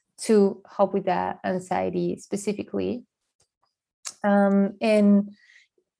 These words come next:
basically the entry point or the way that works is you come to the site, you fill out a quiz. You can also directly, if you're a pro, you can make your own plan with our test in the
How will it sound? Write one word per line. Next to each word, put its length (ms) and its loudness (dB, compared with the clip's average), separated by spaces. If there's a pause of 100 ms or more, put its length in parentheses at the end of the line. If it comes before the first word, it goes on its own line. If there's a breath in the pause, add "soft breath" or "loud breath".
(120)
basically 520 2
the 140 0
entry 280 -2
point 380 -2
or 140 -2
the 140 -2
way 140 2
that 180 -2
works 500 -4
is 320 -2
you 80 -2
come 280 -2
to 240 -2
the 140 -4
site, 420 -4 (220)
you 120 -2
fill 280 -2
out 300 -4
a 60 -8
quiz. 500 -2 (580 soft breath)
You 100 -4
can 120 2
also 260 2
directly, 680 4
if 120 -8
you're 160 -2
a 60 -2
pro, 600 2
you 160 -6
can 300 -6
make 220 -4
your 180 -2
own 240 -4
plan 340 -4
with 140 -2
our 120 2
test 600 -8 (140)
in 180 -2
the 200 0